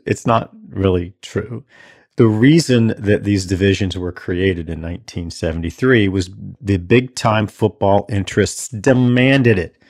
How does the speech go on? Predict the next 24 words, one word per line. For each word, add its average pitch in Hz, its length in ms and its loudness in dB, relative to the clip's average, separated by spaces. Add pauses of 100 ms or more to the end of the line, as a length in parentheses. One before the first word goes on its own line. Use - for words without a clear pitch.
(420)
And 113 240 2
before 135 360 2
nineteen 117 360 2
seventy-three, 104 680 2
there 95 140 -2
were 95 140 -2
only 104 260 2
two 117 240 0
broad 101 320 0
divisions, 92 520 -2
university 104 760 -2
and 127 140 -4
college, 92 560 -2 (320)
which 135 220 -4
generally 139 580 2
reflected 107 600 0
the 107 60 -2
big 98 220 0
schools 104 380 -2
and 104 80 0
the 92 40 -4
small 98 280 -2
private 95 360 -2
schools, 98 460 -8